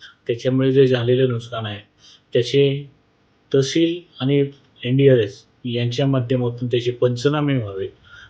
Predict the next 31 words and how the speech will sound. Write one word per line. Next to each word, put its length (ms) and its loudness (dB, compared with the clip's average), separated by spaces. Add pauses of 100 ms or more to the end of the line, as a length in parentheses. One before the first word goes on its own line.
(140)
पंचनाम्याप्रमाणे 1300 0
त्याला, 460 -2 (300)
त्यांचं 320 -2
नुकसान 340 -4
भरपाई 320 -2
त्यांना 420 -6 (160)
ती 60 -6
मिळावी. 460 -2 (600)
त्याचबरोबर 580 4
तिथे 640 2 (760)
जो 320 4
रात्री 320 0
तीन 240 0
वाजता 320 0
त्यांच्या 240 0
घरामध्ये 400 -2
पाणी 320 -2
शिरलं, 340 0 (540)
ते 40 -2
पाणी 300 -2
शिरल्यामुळे 560 0
खरं 280 -4
तर 80 0
एमएसईबीने 680 -2
तात्काळ 460 0
ती 200 -4
लाईट 280 2
बंद 240 2
करायला 380 2
हवी 180 -4
होती. 300 -10